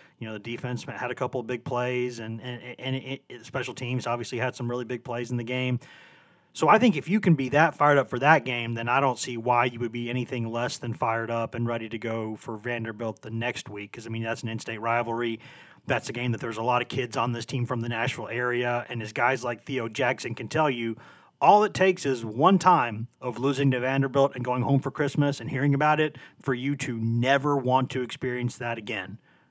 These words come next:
because that is humiliating for them. And, and Theo Jackson, those guys will admit that to you, that going home, you're, you're a mid-state kid, you lose to Vanderbilt, you go home, you're gonna hear about nothing but that the entire time you're home.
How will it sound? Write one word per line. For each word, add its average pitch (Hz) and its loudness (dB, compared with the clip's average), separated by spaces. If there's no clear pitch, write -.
because 117 -4
that 139 4
is 143 0
humiliating 123 0
for 113 -10
them. 92 -14
And, 131 -8
and 143 -2
Theo 170 4
Jackson, 160 2
those 156 0
guys 156 0
will 165 4
admit 147 2
that 135 -2
to 110 -10
you, 104 -12
that 110 -14
going 131 2
home, 151 6
you're, 117 -4
you're 127 -4
a - -2
mid-state 139 -2
kid, 127 -2
you 120 -4
lose 127 0
to 151 -4
Vanderbilt, 127 2
you 113 -6
go 139 6
home, 123 4
you're 123 0
gonna 117 0
hear 120 -2
about 104 -6
nothing 120 -2
but 120 -4
that 107 -2
the 104 -12
entire 110 -2
time 110 -6
you're 107 -8
home. 87 -12